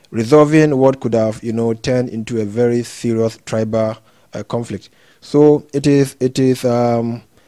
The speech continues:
uh, very important to learn about the character of the Prophet Muhammad sallallahu alaihi wasallam and the kind of society he was born into and the kind of reformation that he brought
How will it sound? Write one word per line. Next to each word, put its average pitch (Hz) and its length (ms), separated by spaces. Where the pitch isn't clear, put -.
uh, 110 160
very 151 400
important 131 920
to 117 520
learn 113 580
about 110 540
the 107 320
character 123 600
of 104 200
the 107 100
Prophet 120 400
Muhammad 117 240
sallallahu 110 300
alaihi 110 180
wasallam 107 240
and 117 420
the 110 80
kind 143 240
of 123 80
society 120 600
he 143 180
was 120 200
born 120 360
into 117 520
and 107 180
the 104 60
kind 123 440
of 107 180
reformation 120 720
that 110 220
he 117 140
brought 120 380